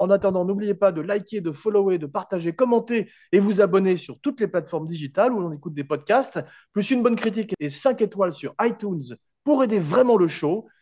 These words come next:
Et n'oubliez pas de souscrire à la chaîne YouTube avec les sublimes vidéos de Romain Lénoff. Et surtout, bien sûr, n'oubliez pas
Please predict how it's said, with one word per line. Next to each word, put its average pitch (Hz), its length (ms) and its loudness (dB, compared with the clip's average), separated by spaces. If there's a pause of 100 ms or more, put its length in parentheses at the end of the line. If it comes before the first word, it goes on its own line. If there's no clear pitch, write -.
(140)
Et 190 80 0
n'oubliez 202 300 2
pas 190 140 4
de 190 60 -4
souscrire 180 380 -4
à 151 40 2
la 143 100 0
chaîne 160 220 -4
YouTube 139 360 -2
avec 135 260 -2
les 139 80 -4
sublimes 247 500 2
vidéos 185 420 0
de 202 260 -2 (180)
Romain 240 360 4
Lénoff. 175 520 0 (500)
Et 226 260 4
surtout, 196 380 0
bien 170 160 2
sûr, 185 240 0
n'oubliez 160 300 0
pas 190 200 2